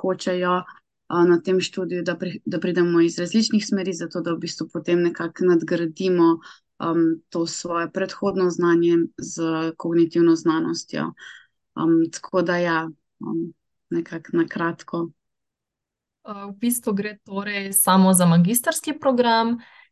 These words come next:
Speaker 2: in, a, lahko se vpišejo torej študenti naravoslovnih, dodiplomskih programov in družboslovnih. A, kaj je bil pa tvoj prejšnji dodiplomski program?
Speaker 1: A, tako, ja.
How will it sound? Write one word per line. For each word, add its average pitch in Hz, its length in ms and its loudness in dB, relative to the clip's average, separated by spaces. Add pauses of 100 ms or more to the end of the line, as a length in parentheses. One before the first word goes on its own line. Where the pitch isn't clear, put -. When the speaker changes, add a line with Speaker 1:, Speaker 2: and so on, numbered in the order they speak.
(180)
Speaker 2:
in, 226 640 0
a, 196 420 2
lahko 190 920 0
se 185 200 -2
vpišejo 175 540 0 (100)
torej 170 240 -4
študenti 175 560 0
naravoslovnih, 180 1120 0
dodiplomskih 170 1300 -4
programov 160 680 2
in 175 140 6
družboslovnih. 175 920 0 (640)
A, 185 360 0
kaj 220 140 2
je 240 100 -4
bil 269 120 0
pa 185 120 0
tvoj 226 240 -2
prejšnji 240 340 -2
dodiplomski 208 680 -4
program? 180 640 0 (320)
Speaker 1:
A, 202 180 -2
tako, 208 480 -2
ja. 190 280 2